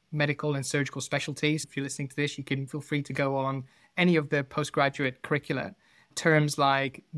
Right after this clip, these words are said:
digital, information technology, A I don't exist. The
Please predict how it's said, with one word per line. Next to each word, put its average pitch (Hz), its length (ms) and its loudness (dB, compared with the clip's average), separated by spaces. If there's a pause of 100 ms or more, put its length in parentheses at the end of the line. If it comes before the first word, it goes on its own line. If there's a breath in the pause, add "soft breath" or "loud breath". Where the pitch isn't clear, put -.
digital, 143 800 -2 (360)
information 143 480 -2
technology, 143 920 -4
A 143 180 0
I 135 520 0 (440)
don't 143 200 4
exist. 127 540 -2 (600)
The 135 200 4